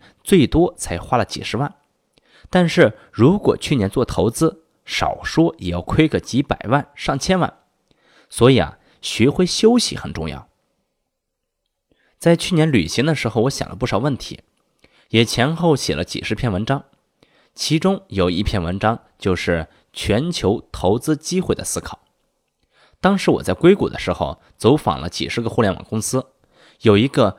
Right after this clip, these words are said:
很明显的感觉就是，美国呀，也不便宜了。有很长一段时间，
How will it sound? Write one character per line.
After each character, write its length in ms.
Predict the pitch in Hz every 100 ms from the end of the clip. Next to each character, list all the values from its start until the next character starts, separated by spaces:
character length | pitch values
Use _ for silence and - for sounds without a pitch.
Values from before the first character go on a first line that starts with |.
| _
很 220 | - 104
明 320 | 92 90 156
显 180 | 202 -
的 80 | 82
感 300 | - 80 -
觉 140 | -
就 160 | 95 120
是， 300 | - 113 - _ - -
美 360 | 101 92 76 82
国 200 | 87 131
呀， 140 | 151 _ _ _
也 120 | -
不 140 | - -
便 400 | - - - 135
宜 60 |
了。 140 | 113 - _ _ _ _ _ _ _ _ _ _
有 140 | 131 175
很 240 | - 104
长 240 | - 127
一 40 | 170
段 160 | 104
时 140 | 85 95
间， 220 | 110 110